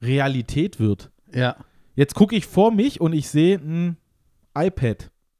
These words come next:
Speaker 2: Ja.
Speaker 1: Theoretisch auch von der Marke Samsung zu erhalten. Ja.
Speaker 2: <laughs>
Speaker 1: So, ähm,
Speaker 2: Ja. Ja, ich, ich
Speaker 1: wie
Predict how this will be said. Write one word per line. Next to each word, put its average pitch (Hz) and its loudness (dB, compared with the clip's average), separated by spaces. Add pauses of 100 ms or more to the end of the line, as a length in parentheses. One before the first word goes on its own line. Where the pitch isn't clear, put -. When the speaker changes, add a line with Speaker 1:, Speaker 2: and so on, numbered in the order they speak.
(340)
Speaker 2:
Ja. 123 -2 (500)
Speaker 1:
Theoretisch 151 2
auch 143 2
von 143 0
der 131 0
Marke 135 -2 (300)
Samsung 127 -4
zu 113 -6
erhalten. 98 -8 (160)
Ja. 107 -4
Speaker 2:
<laughs> - -4
Speaker 1:
So, 160 4 (300)
ähm, 196 2 (200)
Speaker 2:
Ja. 143 0 (760)
Ja, 151 0
ich, - -10
ich 165 -4
Speaker 1:
wie 156 -4